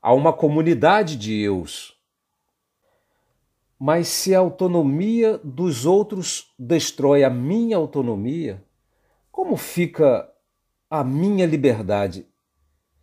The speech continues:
E como fica a liberdade dos outros, se eu também sou autônomo? Aí ele compreende que a liberdade humana não é uma liberdade completa, é uma liberdade moral.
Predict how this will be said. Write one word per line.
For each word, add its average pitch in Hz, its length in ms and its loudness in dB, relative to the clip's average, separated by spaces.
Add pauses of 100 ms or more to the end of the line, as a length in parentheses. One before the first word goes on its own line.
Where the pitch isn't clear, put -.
(280)
E - 40 -8
como 302 240 0
fica 190 320 2
a 160 40 8
liberdade 123 680 2
dos 101 260 -8
outros, 95 520 -10 (600)
se - 240 -6
eu 113 160 0
também 92 500 -6
sou 90 320 -6
autônomo? 85 680 -8 (1900)
Aí 156 240 0
ele 175 120 0
compreende 123 680 -2
que 120 100 -8
a 113 40 0
liberdade 107 600 -2
humana 104 480 -2
não 180 200 -4
é 185 60 0
uma 170 140 -4
liberdade 107 720 -2
completa, 92 800 -6 (800)
é 107 100 -10
uma 107 160 -2
liberdade 98 920 -4
moral. 117 640 0